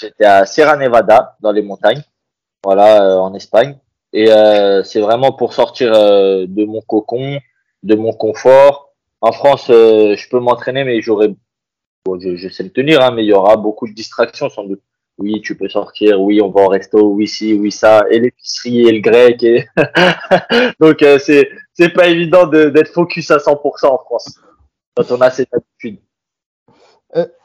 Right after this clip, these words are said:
Speaker 2: justement, le, le, le fait de s'entraîner à l'étranger, c'est aussi, euh, c-, c-,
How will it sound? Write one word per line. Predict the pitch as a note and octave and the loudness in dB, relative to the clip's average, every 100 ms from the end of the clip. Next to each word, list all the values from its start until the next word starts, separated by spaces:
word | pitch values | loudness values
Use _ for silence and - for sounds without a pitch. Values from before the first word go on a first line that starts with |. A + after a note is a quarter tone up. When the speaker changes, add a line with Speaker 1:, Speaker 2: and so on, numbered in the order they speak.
| - | -10
Speaker 2:
justement, | D3+ D#3 F#3 F#3+ G#3+ F3+ | -6 -2 0 2 2 2
le, | E3+ D#3+ | 0 0
le, | D#3 | 0
le | E3 | -4
fait | D#3+ F#3 | -4 -4
de | D#3+ | -4
s'entraîner | D#3 D#3 D#3+ E3 | -6 -4 -2 0
à | D#3 | 0
l'étranger, | D#3 - D#3 D#3 | -2 -4 -6 -4
c'est | F3 D#3 | -6 -6
aussi, | C#3+ C#3+ E3+ D#3 | -6 -6 -4 -2
euh, | C#3 C3+ C3 B2+ | 0 0 -2 -4
c-, | C3+ - | -8 -18
c-, | C#3 | -20